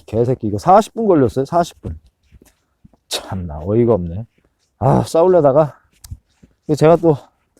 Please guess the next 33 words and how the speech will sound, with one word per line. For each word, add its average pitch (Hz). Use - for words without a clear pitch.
뭐 139
그 143
정도의 170
제가 123
뭐 120
손님하고 151
시비 175
붙어가지고 127
돈 135
뭐 123
오천 131
원, 131
만 117
원 127
때문에 113
싸우고 147
싶지도 131
않고 120
해서 139
그냥 127
잘 139
가라고 127
했습니다. 139
아이, 202
진짜 -
뭐 123
양아치도 156
아니고 123
이건 120
뭐 107
병신 139
같은 143
새끼가 110